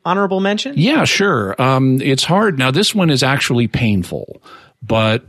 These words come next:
Speaker 2: since we're
Speaker 1: Mm-hmm.
Speaker 2: doing, since, since we're doing, you know, bad movies, it, it is one of the worst ever made. Manos, The Hands of Fate.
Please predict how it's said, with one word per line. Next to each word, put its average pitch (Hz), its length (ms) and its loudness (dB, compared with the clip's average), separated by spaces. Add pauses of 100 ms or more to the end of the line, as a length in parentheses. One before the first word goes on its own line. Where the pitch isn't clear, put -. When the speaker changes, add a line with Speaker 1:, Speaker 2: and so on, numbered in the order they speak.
(140)
Speaker 2:
since 107 300 -2
we're 117 80 2
Speaker 1:
Mm-hmm. 135 680 2
Speaker 2:
doing, 127 260 -8
since, - 320 -2 (180)
since - 260 -2
we're 113 100 0
doing, 123 480 2
you 113 80 -2
know, 107 140 2
bad 113 260 0
movies, 92 580 0
it, 101 300 -4
it 101 140 0
is 131 180 2
one 151 180 2
of 180 60 2
the 165 60 4
worst 147 420 0
ever 107 220 0
made. 87 480 -2 (580)
Manos, 113 680 0
The 101 100 -2
Hands 101 320 0
of 95 80 -4
Fate. - 480 -8